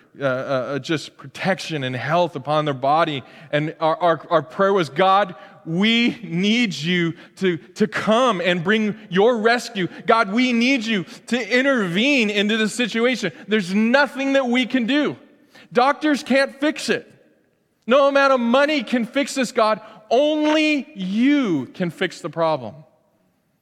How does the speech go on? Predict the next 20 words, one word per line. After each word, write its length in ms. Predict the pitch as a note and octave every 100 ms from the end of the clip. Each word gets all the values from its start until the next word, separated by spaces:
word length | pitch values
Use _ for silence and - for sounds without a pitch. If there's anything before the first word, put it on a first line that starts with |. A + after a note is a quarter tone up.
| _ _ _ _ _ _ _ _ _ _
That's 180 | G#2+ -
what 120 | C3
Jesus 560 | A#2+ B2 A#2+ A#2 G#2+ G#2
is 100 | -
calling 420 | - G#2+ G#2+ A2
us 520 | G#2 F#2 - - - _ _ _ -
as 260 | A2 G#2+
his 180 | B2 A#2
disciples, 720 | - - G#2 G2 - G2+ _ _ _ _
to 120 | A2+
recognize 880 | G#2+ A2 A#2 B2 A#2+ G#2+ G2 F#2+ G2+
the 100 | -
power 540 | _ - A2 A2+ A#2+ B2
of 180 | G#2 _
who 180 | A#2+
God 260 | A#2+ G#2 G#2
is 200 | G#2 G2
and 100 | F#2+
say, 160 | - F#2
"God, 380 | - G#2 -